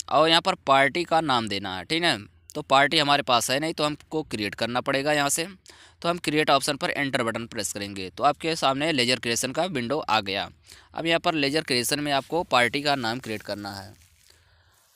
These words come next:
तो यहाँ पर हम पार्टी का नाम क्रिएट कर लेते हैं, जैसे मोहन मोबाइल शॉप या कुछ वगैरह वगैरह करके नाम आप दे सकते हैं।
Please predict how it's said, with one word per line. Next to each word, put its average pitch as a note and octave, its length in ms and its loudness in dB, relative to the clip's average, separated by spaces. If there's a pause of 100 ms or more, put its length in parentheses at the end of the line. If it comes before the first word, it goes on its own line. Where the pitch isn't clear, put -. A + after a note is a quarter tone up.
(640)
तो E3+ 100 2
यहाँ E3+ 140 6
पर F3 160 2
हम E3+ 100 0
पार्टी C3+ 360 4
का D3 140 2
नाम C3 180 0
क्रिएट C3+ 240 -4
कर C#3+ 100 -4
लेते C#3+ 260 0
हैं, E3+ 600 2
जैसे C3+ 460 0
मोहन C#3 300 -2
मोबाइल B2 320 -2
शॉप B2+ 280 -2
या B2+ 140 0
कुछ - 260 -6 (1000)
वगैरह B2 320 0
वगैरह A#2+ 260 -2
करके A#2 360 -8
नाम A#2 280 -4
आप B2+ 120 0
दे G#2+ 140 -4
सकते G2 260 -8
हैं। B2+ 140 -8